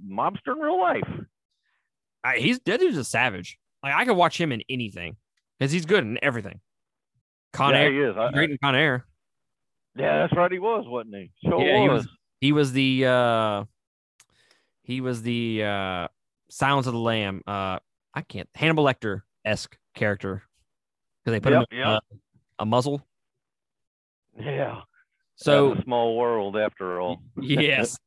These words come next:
Speaker 2: yes. <laughs> I'm still here to, I, I reviewed that. And I didn't review it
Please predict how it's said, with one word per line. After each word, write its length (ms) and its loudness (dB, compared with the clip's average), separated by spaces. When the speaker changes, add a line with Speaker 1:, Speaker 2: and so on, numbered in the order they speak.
Speaker 2:
yes. 540 0
<laughs> 720 -10
I'm 200 0
still 180 2
here 140 4
to, 380 -4
I, 80 0
I 20 4
reviewed 320 0
that. 220 2
And 60 -6
I 60 -2
didn't 200 -8
review 280 -8
it 100 -8